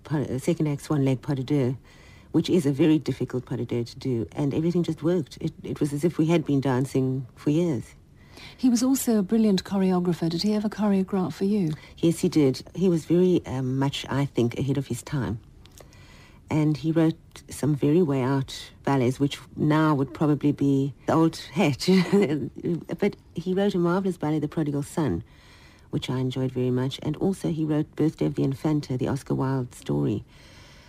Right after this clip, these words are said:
Speaker 1: I enjoyed doing that very, very much. And I think that, um, it was one of the really strong theatrical things that he did.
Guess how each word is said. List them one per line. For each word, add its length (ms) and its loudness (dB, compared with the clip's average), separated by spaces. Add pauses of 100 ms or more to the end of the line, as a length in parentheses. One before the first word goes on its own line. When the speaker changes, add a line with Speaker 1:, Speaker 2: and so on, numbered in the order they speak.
(560)
Speaker 1:
I 440 4
enjoyed 380 2
doing 220 2
that 180 0
very, 320 4
very 280 0
much. 320 -2
And 80 -2
I 120 0
think 280 -2
that, 300 -4
um, 380 -2
it 100 -6
was 120 -4
one 140 2
of 180 -4
the 100 -6 (260)
really 300 2
strong 340 0
theatrical 520 -4
things 280 -4
that 140 -8
he 120 -8
did. 280 -6